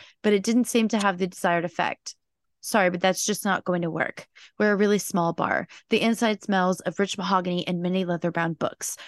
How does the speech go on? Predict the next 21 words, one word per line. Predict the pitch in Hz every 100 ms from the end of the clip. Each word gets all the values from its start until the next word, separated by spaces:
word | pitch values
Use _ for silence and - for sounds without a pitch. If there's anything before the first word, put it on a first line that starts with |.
| -
Our | 202
mixologists | 196 - 202 214 196 -
must | 196 -
study | - 185 190
at | 175
the | 185
university | 180 190 175 185 - 170
in | 165 160
Williamsburg, | 185 202 - 175 165
Brooklyn | 180 180 170
for | 175
four | 165 202 202
years | 202 185 196
before | 185 185
we | 170
allow | 165 165 175
them | 180
to | - 180
mix | 175 - -
our | 208 160 160
cocktails. | - 165 - 170 180